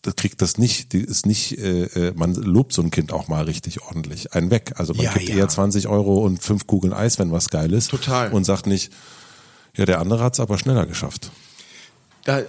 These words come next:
Speaker 2: also ich glaub schon, also man muss natürlich auf das Ergebnis gucken, aber mir kommt das wirklich schon vor, als ob, ähm, also unsere Kinder im Gegensatz zu wir als Kinder schon ganz, ganz anders erzogen werden.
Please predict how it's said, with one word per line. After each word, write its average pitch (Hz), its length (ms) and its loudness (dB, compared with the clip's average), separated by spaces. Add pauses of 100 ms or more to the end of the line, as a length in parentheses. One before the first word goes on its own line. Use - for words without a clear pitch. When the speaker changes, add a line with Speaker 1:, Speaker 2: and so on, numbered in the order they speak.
Speaker 2:
also 135 180 0
ich 170 240 0
glaub 143 200 2
schon, 127 220 0
also 127 200 0
man 131 100 4
muss 135 180 0
natürlich 135 280 0
auf 120 80 -2
das 113 160 0
Ergebnis 117 400 -2
gucken, 110 260 -4
aber 101 160 0
mir 113 140 0
kommt 120 180 -2
das 117 160 0
wirklich 107 240 0
schon 98 160 -2
vor, 104 220 -2
als 95 260 -6
ob, 95 260 -6
ähm, 90 300 -4 (420)
also 101 320 -4 (280)
unsere 135 300 6
Kinder 131 380 4
im 104 120 0
Gegensatz 107 500 2
zu 101 320 0
wir 110 280 2
als 104 200 0
Kinder 107 220 2
schon 101 200 -2 (840)
ganz, - 260 -4
ganz 85 200 -4
anders 82 240 -6
erzogen 80 440 -2
werden. 78 260 -4